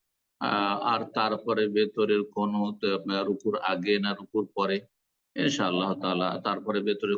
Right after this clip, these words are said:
কুনুতে যেই দোয়াগুলি হাদিস দ্বারা সুসাব্যস্ত, সুসাব্যস্ত বা যে দোয়াগুলি পড়বেন এখানে, আহ, আল্লাহ রাব্বুল আলামিন যেন আমাদেরকে উপকারী জ্ঞান দান করেন, নেক আমলে তৌফিক দান করেন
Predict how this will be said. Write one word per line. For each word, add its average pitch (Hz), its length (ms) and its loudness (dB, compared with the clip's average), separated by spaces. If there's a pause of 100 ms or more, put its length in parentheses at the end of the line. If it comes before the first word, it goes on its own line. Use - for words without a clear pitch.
কুনুতে 101 300 -2
যেই 98 280 0
দোয়াগুলি 98 480 2 (480)
হাদিস 101 400 0
দ্বারা 95 260 0
সুসাব্যস্ত, 101 960 -6
সুসাব্যস্ত 110 800 -6
বা 92 220 -2
যে 101 220 2
দোয়াগুলি 95 500 0
পড়বেন 101 320 2
এখানে, 92 300 -4 (840)
আহ, 85 400 -2 (200)
আল্লাহ 92 240 0
রাব্বুল 87 300 0
আলামিন 90 140 0
যেন 90 80 0
আমাদেরকে 98 520 -4
উপকারী 104 440 -2
জ্ঞান 113 240 2
দান 120 180 2
করেন, 113 320 0
নেক 104 200 -4
আমলে 98 300 -4
তৌফিক 104 400 -2
দান 113 180 -2
করেন 120 320 2